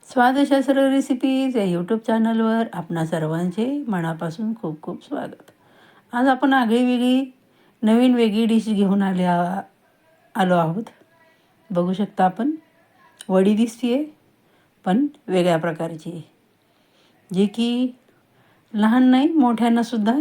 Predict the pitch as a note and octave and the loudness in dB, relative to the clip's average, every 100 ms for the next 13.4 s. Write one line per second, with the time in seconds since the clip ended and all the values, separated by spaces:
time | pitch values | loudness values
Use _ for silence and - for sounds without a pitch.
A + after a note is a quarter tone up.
0 | D4+ G#3+ G3+ F#3 F3 C#4 C4 _ _ _ | -2 -2 0 0 -2 -4 -8 _ _ _
1 | _ - F#3 F3+ E3 D#3+ D#3+ D3+ D3+ F#3+ | _ -10 -2 0 0 -2 -2 -2 -4 -4
2 | F#3 F#3 E3 E3 F#3+ F3 A3+ D4 - _ | 0 -2 -2 -4 -2 -2 -2 -6 -6 _
3 | _ _ _ _ _ - F#3+ G#3 A3+ A#3+ | _ _ _ _ _ -8 -2 0 -2 -4
4 | A3+ G3 E3+ D3+ D3 E3+ D#3 - - F3 | -2 -2 -2 -4 -4 -10 -12 -20 -12 -8
5 | D#3+ E3+ F3 D#3+ E3+ E3+ F3+ E3+ A3 D#4 | -6 -6 -4 -6 -6 -4 -4 -2 -2 -2
6 | - _ _ _ _ - _ - G3 A3+ | -4 _ _ _ _ -20 _ -2 0 2
7 | A#3+ A#3+ A#3+ A#3+ A#3 A#3 A3+ A#3 A#3 F4 | 2 0 2 2 2 2 2 2 0 -2
8 | - - _ _ _ _ _ G#3+ F3 G3+ | -4 -20 _ _ _ _ _ -8 -2 -2
9 | A#3 G#3 G#3 G3+ G3+ G#3 G3+ - G3+ G3+ | -2 -4 -2 -2 0 0 -4 -6 -6 -4
10 | G3 G3+ G3+ G#3 G#3+ G#3 G3 A3 D4 E4+ | -2 -2 0 0 0 -2 -2 -2 -2 -6
11 | _ _ _ _ _ _ _ _ _ _ | _ _ _ _ _ _ _ _ _ _
12 | _ _ _ _ _ _ _ _ _ - | _ _ _ _ _ _ _ _ _ -6
13 | F3 E3+ F3+ G#3+ | 0 2 2 2